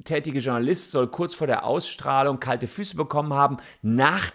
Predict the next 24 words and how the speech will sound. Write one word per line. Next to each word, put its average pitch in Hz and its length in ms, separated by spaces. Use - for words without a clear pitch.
Angaben 156 640
dieses 127 420
Clap-Magazins, 147 1000
zu - 100
dem 78 120
ich 73 40
gleich 80 200
was 82 120
sage, 101 400
und 156 200
dann 151 140
zum 147 100
L 131 200
K 139 120
A 131 400
in 120 140
Nordrhein-Westfalen 107 640
gegangen 113 400
sein. 120 440
Dann 107 220
wurde 98 160
das 98 140
Polizeipräsidium 104 840
Köln 151 500